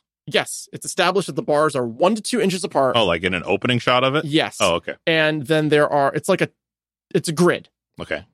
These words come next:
Speaker 1: She then, the camera then turns sideways,
Speaker 2: Mm-hmm.
Speaker 1: and she,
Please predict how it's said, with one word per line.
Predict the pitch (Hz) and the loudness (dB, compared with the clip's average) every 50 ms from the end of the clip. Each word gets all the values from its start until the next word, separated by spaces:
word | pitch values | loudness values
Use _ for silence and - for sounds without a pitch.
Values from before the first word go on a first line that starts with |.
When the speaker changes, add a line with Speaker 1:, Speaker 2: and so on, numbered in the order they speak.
| _ _ _ _ _ _ _ _ _ _ _ _ _ _ _ _ _ _ _ _ _ _ _ _ _ _ _ _ _ _ _ _ _ _ | _ _ _ _ _ _ _ _ _ _ _ _ _ _ _ _ _ _ _ _ _ _ _ _ _ _ _ _ _ _ _ _ _ _
Speaker 1:
She | - - - - 208 208 | -18 -14 -8 -4 -2 -2
then, | 190 208 208 208 208 208 208 208 202 - - | 2 4 6 6 6 4 2 0 -2 -2 -4
the | 185 175 | -6 -6
camera | - - 233 233 247 254 254 247 | -2 -2 0 0 2 2 2 4
then | 214 202 185 175 | 4 2 2 0
turns | - - - 202 214 226 226 233 240 240 - - - | -4 -8 -6 -4 -2 0 0 -2 -2 -4 -8 -10 -12
sideways, | - - - 202 202 196 196 165 139 147 135 127 120 113 113 120 - - | -8 -2 0 2 2 2 2 0 -2 -4 -4 -4 -4 -6 -8 -8 -10 -8
Speaker 2:
Mm-hmm. | 95 95 87 85 - _ _ _ _ _ _ _ _ | -8 -8 -8 -8 -12 _ _ _ _ _ _ _ _
Speaker 1:
and | 175 170 170 170 170 170 - | 0 0 2 2 0 -2 -4
she, | - - - 180 170 165 160 156 151 151 156 | -6 -8 -6 -4 -2 -2 0 0 0 -2 -4